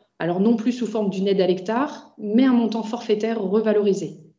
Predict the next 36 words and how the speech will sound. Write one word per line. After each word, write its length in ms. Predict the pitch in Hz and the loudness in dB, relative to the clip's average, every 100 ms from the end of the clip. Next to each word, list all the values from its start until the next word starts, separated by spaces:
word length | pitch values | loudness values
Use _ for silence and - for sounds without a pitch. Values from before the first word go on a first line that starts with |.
| _ _ _ _ _ _ _ _ _ | _ _ _ _ _ _ _ _ _
Pour 200 | - 277 | -4 2
les 160 | 269 240 | 2 4
ovins, 500 | 247 233 233 226 - - - | 2 2 0 -2 -8 -20 -4
le 200 | 196 240 | 2 4
mécanisme 560 | 262 254 233 233 - 190 | 4 4 2 0 -2 -4
du 140 | 185 | 2
ded 400 | 214 190 190 - | 2 2 0 -4
à 80 | 190 | -4
la 100 | 190 | 0
brebis 360 | 190 185 185 175 | 0 0 -2 -4
est 40 | |
conservé, 840 | - 165 180 165 165 220 - - - _ _ - | -6 -10 -8 -6 -4 -4 -6 -16 -20 _ _ 0
et 100 | 233 | 2
il 80 | |
y 60 | 220 | 4
a 80 | 202 | 4
également 340 | 202 185 185 | 4 2 0
maintien 400 | 170 226 247 240 | -4 -6 -4 -4
de 80 | 196 | 0
l'aide 220 | 185 175 | -2 -2
caprine 580 | - 202 - 240 277 285 - - | -6 -6 -2 2 2 2 -4 -4
et 100 | 247 | -2
de 80 | 214 | 0
l'aide 160 | 247 233 | 2 2
aux 80 | |
veaux 120 | 214 226 | 2 0
sous 160 | - | 0
la 100 | 214 | -2
mer. 320 | 185 156 - - _ _ _ _ _ _ _ | -2 -4 -10 -20 _ _ _ _ _ _ _
Cinquièmement, 1120 | - - 190 208 196 202 240 - - - - _ - | -12 -4 0 4 4 4 2 -2 -10 -18 -20 _ 0
toutes 240 | 302 - | 0 2
les 160 | 254 233 | 2 2
aides 120 | 226 | 2
végétales 580 | 214 202 202 202 247 - | 2 2 0 -2 -4 -8
sont 280 | - - 240 | -14 -4 0
maintenues, 540 | 220 214 185 202 254 | 0 0 0 0 -2